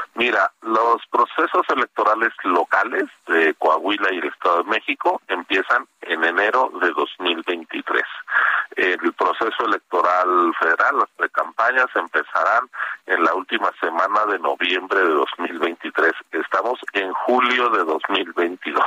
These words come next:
<laughs> o sea, este, están, eh, arrancando un año y medio antes, eh, la contienda presidencial. Pues es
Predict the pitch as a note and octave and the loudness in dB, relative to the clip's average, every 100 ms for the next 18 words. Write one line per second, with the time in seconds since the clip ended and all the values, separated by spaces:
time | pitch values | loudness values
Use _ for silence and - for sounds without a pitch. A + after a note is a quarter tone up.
0 | - - - - - - - - G#3+ - | 0 -2 0 2 2 0 -2 -2 -2 -2
1 | - A3+ - F2 E2+ F2 A#3+ G2 G#2+ A#2+ | -4 -4 -2 2 2 0 0 2 2 0
2 | A#2+ - A2+ - G2 F#2+ E2+ D#2+ D#2+ D2+ | -2 -4 -4 -2 0 2 2 2 0 2
3 | D#2 E2 F2 G#2+ A2+ A2 A#2+ A2 A2 A2+ | 0 0 0 0 0 0 0 0 -2 -2
4 | A2 G#2 G#2+ G#2+ E2 F#2 A2 - - - | 0 2 4 4 4 2 0 -4 -6 -6
5 | - D2 D2 C#2+ D2 C#2+ C2 - C#2+ C#2+ | -4 0 2 0 0 2 0 -2 -6 -2
6 | F2+ E2+ E2 F2 E2 - - - C#2 C#2+ | 0 0 2 0 0 -2 -4 -2 -2 -2
7 | - E2+ E2 - D#2 - G#2 | 0 0 -2 -8 -10 -2 -2